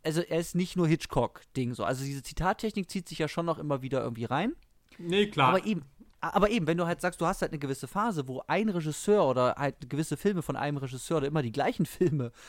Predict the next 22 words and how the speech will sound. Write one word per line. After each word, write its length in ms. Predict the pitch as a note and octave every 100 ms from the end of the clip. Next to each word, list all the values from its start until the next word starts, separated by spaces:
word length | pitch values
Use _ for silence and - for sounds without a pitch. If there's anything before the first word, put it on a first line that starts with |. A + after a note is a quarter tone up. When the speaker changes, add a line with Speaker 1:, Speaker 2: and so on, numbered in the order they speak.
| -
Speaker 1:
dann 180 | - D3+
ist 200 | D#3+ -
wirklich 280 | C3+ C3 E3
die 120 | F#3
Frage, 480 | E3 C3 B2+ C#3 G3+ - _ _
wo 240 | A#2+ C#3+ F3
ist 180 | F3
da 220 | - D#3+ E3+
der, 520 | C#3+ D3 C#3+ C#3+ C3+ _ _ _ _
der 160 | -
künstlerische 520 | C#3 G3+ G3+ E3+ D3+ -
Eigenanteil, 720 | F3 F#3 C3+ C3+ - A2+ A2+
sagen 160 | A#2
wir 60 | B2+
mal, 120 | B2
deiner 220 | B2 A#2+ A2
Filme? 400 | - A#3 G#2+ - _ _ -
So. 340 | A#2+ A#2 - _ - - - _ -
Und 300 | E3 D#3+ -
das 180 | - C#3+
ist 160 | E3 -
eine, 160 | D#3